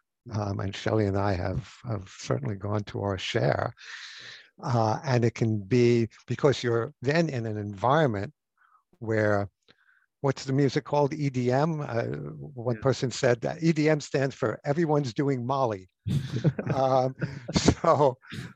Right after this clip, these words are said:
Speaker 1: uh, you're in a situation where everyone is there to celebrate. Everyone is there for, for, for joy and connection. Uh, and it can be an exhilarating experience and,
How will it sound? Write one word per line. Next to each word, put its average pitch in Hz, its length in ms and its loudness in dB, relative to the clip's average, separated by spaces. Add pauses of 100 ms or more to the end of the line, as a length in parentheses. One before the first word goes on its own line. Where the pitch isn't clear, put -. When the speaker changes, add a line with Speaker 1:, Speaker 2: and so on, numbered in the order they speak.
Speaker 1:
uh, 147 640 0
you're 170 180 0
in 165 80 2
a 147 80 2
situation 151 800 -2
where 117 320 0
everyone 143 480 0
is 107 180 -6
there 143 300 0
to - 160 -12
celebrate. 104 640 -2 (120)
Everyone 131 440 -4
is 104 220 -6
there 113 340 -4 (600)
for, 110 680 -4
for, 117 440 -6
for 127 160 -4
joy 110 800 -2
and 107 580 -6
connection. 107 640 -2 (920)
Uh, 113 300 -4 (100)
and 127 200 -2
it 117 100 -2
can 117 180 -2
be 117 400 0
an 117 200 -4
exhilarating 107 1040 -6
experience - 800 -6
and, 131 200 -12